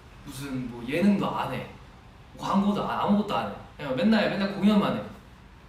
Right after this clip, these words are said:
얼마나 마음이 아팠을까.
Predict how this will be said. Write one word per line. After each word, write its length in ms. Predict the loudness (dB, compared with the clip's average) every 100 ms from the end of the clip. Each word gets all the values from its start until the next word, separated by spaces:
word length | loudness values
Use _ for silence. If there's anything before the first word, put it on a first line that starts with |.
| -20 -20 -20 -20 -20 -20 -20 -20 -20 -16
얼마나 460 | -6 -2 0 0 0
마음이 240 | -4 -6 -8
아팠을까. 560 | -10 -14 -14 -16 -16